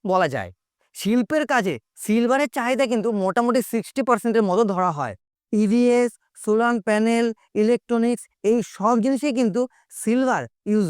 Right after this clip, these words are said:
হয়। চলুন এবার জানি কিভাবে সঠিক পদ্ধতিতে আপনারা সিলভার এবং গোল্ডে ইনভেস্ট করতে পারবেন। দেখুন, গয়না বানানো যায় বা আমার বাড়িতে আপনার বাড়িতে গয়না বানায়, সেই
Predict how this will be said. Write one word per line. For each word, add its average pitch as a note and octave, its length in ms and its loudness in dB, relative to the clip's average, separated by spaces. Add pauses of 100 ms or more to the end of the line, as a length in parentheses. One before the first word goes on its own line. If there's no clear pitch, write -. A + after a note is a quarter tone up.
হয়। G#2 160 -8 (720)
চলুন C#4+ 220 2 (200)
এবার A#3+ 220 2 (100)
জানি A3 200 2 (180)
কিভাবে A#3+ 380 0 (320)
সঠিক G3+ 360 0 (160)
পদ্ধতিতে G#3 540 0 (440)
আপনারা G#3+ 320 0 (340)
সিলভার A#3+ 460 2 (360)
এবং B3 200 2 (300)
গোল্ডে G#3 320 2 (320)
ইনভেস্ট G3+ 340 0
করতে G#3+ 240 -2
পারবেন। C3 260 -2 (600)
দেখুন, B3+ 220 2 (180)
গয়না G3+ 340 2 (120)
বানানো G3+ 380 2
যায় C4 200 2
বা A#3 80 4 (180)
আমার G3+ 260 0
বাড়িতে A#3+ 300 2
আপনার A#3 260 -2
বাড়িতে G#3 200 0 (140)
গয়না F3 260 2 (140)
বানায়, D3+ 320 -2 (440)
সেই B3 240 0